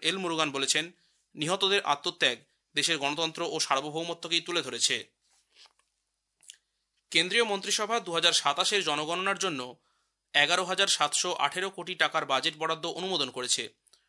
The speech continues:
নতুন দিল্লিতে তথ্য সম্প্রচার মন্ত্রী অশ্বিনী বৈষ্ণব জানান, দুটি পর্বের এই জনগণনা হবে। দু হাজার সাতাশের জনগণনা এই যাবৎ ষোড়শ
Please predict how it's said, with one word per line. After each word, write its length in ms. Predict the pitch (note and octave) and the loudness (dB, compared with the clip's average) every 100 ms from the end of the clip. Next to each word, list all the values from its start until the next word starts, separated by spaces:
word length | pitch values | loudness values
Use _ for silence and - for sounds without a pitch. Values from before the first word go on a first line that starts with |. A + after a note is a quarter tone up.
| _ C#3+ | _ -6
নতুন 220 | D3 E3+ | -4 0
দিল্লিতে 340 | E3 E3 E3 | 0 2 0
তথ্য 340 | G3 D#3 - E3+ | 0 -2 -4 -4
সম্প্রচার 420 | D#3 C#3 D3 D3+ | -4 -4 0 0
মন্ত্রী 300 | D3 D3 E3+ | 0 -2 -2
অশ্বিনী 320 | D#3 - D3+ | -2 -2 -2
বৈষ্ণব 300 | C3+ C3 D3 | -4 -4 -4
জানান, 340 | C3 C3 D3+ F3+ _ _ _ C#3 | 0 2 0 -2 _ _ _ -12
দুটি 240 | D3+ F#3+ | -4 -4
পর্বের 340 | E3+ D#3 F3+ | 0 0 0
এই 120 | E3 D3+ | 0 0
জনগণনা 500 | C#3+ C#3 C#3+ D3 C3+ | 0 -2 -2 -2 -2
হবে। 280 | C3 D3 - _ _ - _ D3 | -2 -4 -8 _ _ -20 _ -4
দু 100 | E3+ | 4
হাজার 160 | G3 | 4
সাতাশের 400 | G3 D#3+ F3+ G3+ | 6 4 4 2
জনগণনা 520 | E3 D#3 D#3+ F3 F#3+ | 2 0 0 0 2
এই 100 | E3+ | 2
যাবৎ 260 | D3 D3 D3+ | 2 0 -2
ষোড়শ 480 | - C#3+ D#3+ - | -2 -2 -2 -4